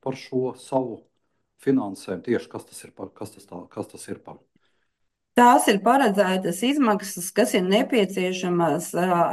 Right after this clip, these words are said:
Speaker 2: esošā tet kabeļu pārvietošanai un nostiprināšanai, jā, zemē, kad tiek ieliek papildus, kad tiek tādā nodrošinājuma čaulā, kuras mums ir ka obligāti iekļaujamās izmaksas, jo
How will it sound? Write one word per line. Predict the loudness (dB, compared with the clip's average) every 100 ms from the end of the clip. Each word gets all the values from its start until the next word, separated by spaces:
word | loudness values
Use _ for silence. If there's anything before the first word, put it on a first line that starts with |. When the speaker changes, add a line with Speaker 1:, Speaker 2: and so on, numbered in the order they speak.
| 0
Speaker 2:
esošā | 0 -4 -2 -6 -4
tet | -2 -2 -6 -18 -20 -20 _
kabeļu | -2 0 0 0 0
pārvietošanai | 0 0 0 -2 -2 -4 -4 -2 0 2 2 0
un | 0 0
nostiprināšanai, | -2 -6 -6 -2 -2 -4 0 2 4 4 2
jā, | 2 0 -2
zemē, | -2 0 -2 -4
kad | -8 -8
tiek | -6
ieliek | -2 0 -2 0
papildus, | 0 0 -2 -4 -6
kad | -8 -4
tiek | -4
tādā | -2 0 2
nodrošinājuma | 4 4 2 -2 -2 0 0 0
čaulā, | 2 4 6 6 4 -6 -18 -20 _ _
kuras | -2 0
mums | 0 0
ir | -2 0
ka | 2
obligāti | 2 0 0 0 0 -2 -4
iekļaujamās | -4 0 2 4 2 2 0
izmaksas, | -2 -2 -4 -6
jo | -6